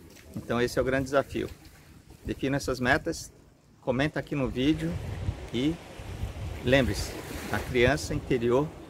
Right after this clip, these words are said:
é que toma as decisões. Então escreve aqui embaixo o que você achou, coloca aqui sua mensagem de final de, de dois mil e vinte e três e vamos junto. E vou mostrar pra vocês aqui mais um pouco do espaço, gente. Praia do Estaleiro, estarei muito por aqui,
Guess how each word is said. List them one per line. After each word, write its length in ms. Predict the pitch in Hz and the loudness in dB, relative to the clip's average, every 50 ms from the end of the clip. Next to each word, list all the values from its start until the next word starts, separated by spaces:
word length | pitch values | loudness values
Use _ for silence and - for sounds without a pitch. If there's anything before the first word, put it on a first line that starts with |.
| - - - - - | -16 -14 -10 -6 -4
é 80 | 120 117 | -4 -2
que 100 | - 131 | -2 -4
toma 280 | - - 139 127 131 | -2 0 2 4 4
as 80 | 123 117 | 4 2
decisões. 600 | 131 127 - 151 139 127 127 120 113 107 - - - | 0 -2 -2 -2 -2 0 0 0 0 0 -4 -8 -6
Então 260 | - - 123 135 156 - - - - - - - - - - | -2 -2 0 0 -2 -4 -10 -18 -20 -20 -20 -20 -20 -20 -20
escreve 380 | - - - - 190 202 196 190 | -18 -16 0 2 4 4 4 2
aqui 140 | - 190 | 0 0
embaixo 300 | 165 139 139 147 147 - | 4 6 6 6 6 4
o 20 | - | -4
que 80 | - | -6
você 200 | 151 151 - - | -6 -4 0 2
achou, 400 | 139 113 - - - 156 170 180 170 - _ _ _ - _ - | 0 0 2 0 2 2 2 2 -2 -10 _ _ _ -20 _ -10
coloca 320 | - - 131 143 156 - 151 | -2 2 2 2 4 2 -2
aqui 120 | 143 - | -4 -4
sua 160 | - - 143 | -4 -2 -2
mensagem 440 | 135 135 127 - - 127 123 120 123 | 0 0 -2 0 2 0 0 0 -4
de 60 | 113 | -8
final 300 | - - 131 123 123 120 | -6 -4 -2 0 0 -2
de, 220 | 110 - 117 117 120 - | -2 -2 -2 -2 -2 -4
de 280 | 131 - - 127 120 - - - - - - - - - - - - - 131 117 | -8 -6 -2 -2 -2 -2 -4 -8 -12 -14 -16 -14 -14 -14 -14 -12 -12 -10 -6 0
dois 220 | 123 131 127 113 110 | 4 4 4 4 6
mil 140 | 131 151 165 | 8 8 8
e 40 | |
vinte 220 | 147 147 135 - - | 8 6 0 -2 -6
e 60 | - | -10
três 520 | - 127 143 151 175 185 - - - - - - - - - | -2 2 2 2 2 2 -2 -8 -14 -16 -18 -20 -18 -10 -8
e 80 | 127 | -6
vamos 400 | 127 117 127 147 175 190 185 160 | -4 2 2 2 4 4 2 2
junto. 240 | 123 120 113 110 - - - - - - - - - - - - - - - - - - - - - - - - - - - - | 2 0 0 -2 -4 -8 -16 -16 -14 -14 -14 -14 -14 -14 -14 -14 -12 -12 -14 -14 -14 -14 -12 -12 -12 -12 -12 -12 -12 -10 -6 -4
E 40 | 135 | 4
vou 140 | 131 156 160 | 4 6 8
mostrar 280 | 175 165 - 180 165 | 6 6 6 4 4
pra 140 | - 165 160 | 4 2 -2
vocês 320 | 156 151 - - 151 139 | -2 -2 -2 -2 0 0
aqui 160 | 147 - - 147 | -2 -4 -2 0
mais 200 | 143 143 139 151 | 0 2 2 0
um 60 | 143 | -4
pouco 280 | - 156 139 - - | -2 -2 -2 -2 -2
do 80 | 135 131 | -6 -6
espaço, 480 | 120 - - - 110 113 - - - 107 | -8 -4 -2 -2 -2 -2 -4 -6 -8 -4
gente. 260 | 127 123 123 - - | -4 -4 -4 -6 -10
Praia 300 | - - 139 160 175 170 | -4 4 6 6 6 6
do 60 | 160 | 4
Estaleiro, 540 | - - - 160 127 120 127 143 156 170 170 | 0 -4 0 2 4 4 4 4 4 2 -2
estarei 360 | - - - 139 135 147 160 | -10 2 2 4 6 6 6
muito 340 | 156 151 165 202 202 - 180 | 6 4 4 2 0 -4 -4
por 140 | - 175 147 | 2 4 4
aqui, 420 | 135 - - - 156 156 190 | 4 4 -2 0 0 0 0